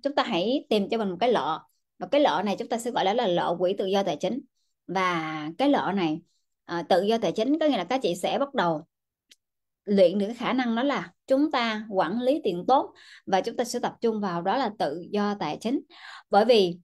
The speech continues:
trước giờ đó có khi là chúng ta không có bao giờ tập trung vào tự do tài chính, mà những cái dòng tiền mà các chị tạo ra đó,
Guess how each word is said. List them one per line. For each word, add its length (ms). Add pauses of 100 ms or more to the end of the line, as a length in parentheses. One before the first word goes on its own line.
(340)
trước 220
giờ 300
đó 240
có 100
khi 260
là 80
chúng 160
ta 100
không 360
có 100
bao 100
giờ 180
tập 140
trung 140
vào 120
tự 60
do 100
tài 80
chính, 220 (380)
mà 140
những 220
cái 80
dòng 280
tiền 280
mà 80
các 240
chị 180
tạo 220
ra 240
đó, 120